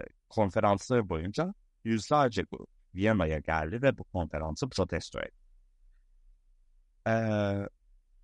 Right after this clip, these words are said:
başka bir örnek vereyim. Markus Ferber adlı bir, e, Alman, e, Avrupa milletvekili var. E, Markus Ferber Muhafazakar Parti'den geliyor.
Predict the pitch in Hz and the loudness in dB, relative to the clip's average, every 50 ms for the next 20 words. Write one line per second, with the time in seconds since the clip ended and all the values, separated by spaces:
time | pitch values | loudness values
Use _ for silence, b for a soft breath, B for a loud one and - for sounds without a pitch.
0 | _ _ _ _ _ _ _ _ _ _ _ _ _ _ - - 101 101 101 - | _ _ _ _ _ _ _ _ _ _ _ _ _ _ 0 2 2 2 2 0
1 | - 151 135 113 95 87 87 85 82 80 78 80 76 _ _ - - - - - | -2 0 0 2 2 2 2 0 -2 -4 -6 -8 -12 _ _ -14 -12 -8 -8 -8
2 | - 55 60 - _ _ _ _ _ - 113 113 120 127 139 - - 139 - - | -8 -8 -10 -14 _ _ _ _ _ -8 -2 0 2 2 2 0 -4 -8 -6 0
3 | - 110 98 101 98 85 82 78 80 50 50 50 - - 131 143 127 127 139 151 | 2 4 6 4 4 2 0 -4 -4 -6 -6 -8 -8 -8 -8 -4 -2 -2 -2 -2
4 | - - - - - - 98 98 98 95 95 92 87 87 - - - 95 98 95 | -4 -8 -12 -10 -6 -2 0 2 2 4 4 2 2 0 -2 -2 -2 0 2 2
5 | 95 95 101 113 135 151 156 151 _ _ _ _ _ _ _ _ _ _ - 101 | 2 2 2 2 0 -2 -4 -8 _ _ _ _ _ _ _ _ _ _ -6 -2
6 | 95 92 92 92 - - 95 98 90 95 85 - 85 82 80 76 60 60 58 - | 0 0 0 0 0 2 0 0 0 -2 -4 -2 -2 0 0 -2 -2 -4 -4 -6
7 | - - - - - - - - - - - - - _ _ - - - _ _ | -6 -12 -12 -12 -12 -12 -12 -12 -12 -14 -16 -20 -20 _ _ -20 -20 -20 _ _
8 | _ _ _ _ _ _ - - _ _ _ _ _ _ - - 101 101 101 104 | _ _ _ _ _ _ -20 -20 _ _ _ _ _ _ -4 -2 0 2 2 4
9 | 117 131 135 139 135 - 104 - - - 80 82 82 82 - - 80 - _ _ | 4 4 2 2 0 -4 -10 -8 -4 -4 -4 -4 -4 -4 -4 -4 -4 -6 _ _
10 | - - _ _ _ _ - 110 107 107 104 104 - 120 98 101 101 - - 98 | -20 -20 _ _ _ _ -6 -2 0 2 2 2 2 0 0 0 0 2 2 2
11 | 87 80 - - 78 71 - - - - 73 - 50 50 - - - - - 73 | 2 2 2 -2 -6 -6 -6 -10 -8 -8 -6 -6 -6 -8 -10 -10 -8 -6 -4 -4
12 | 80 | -6